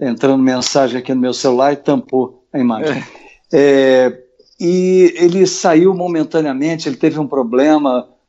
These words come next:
Speaker 1: e alguém tinha que substituir ele no, no Scott Bakula. E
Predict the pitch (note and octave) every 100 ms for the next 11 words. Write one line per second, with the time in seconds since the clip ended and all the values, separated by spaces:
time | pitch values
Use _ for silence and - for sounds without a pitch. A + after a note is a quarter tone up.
0 | _ - D#3+ E3 E3 D#3+ D#3+ D#3+ C#3+ -
1 | _ E3+ F3 D#3 F3+ G3 - F#3+ F3+ E3+
2 | D#3 - D#3 D3+ - D#3+ F3 D3+ C#3+ D3+
3 | C3+ C#3+ D3+ C#3+ D3 D3+ D3 D3 D3+ -
4 | C#3+ C3+ C3+ C#3+ C#3 B2+ - _ _ _
5 | - B3+ C4+ D#4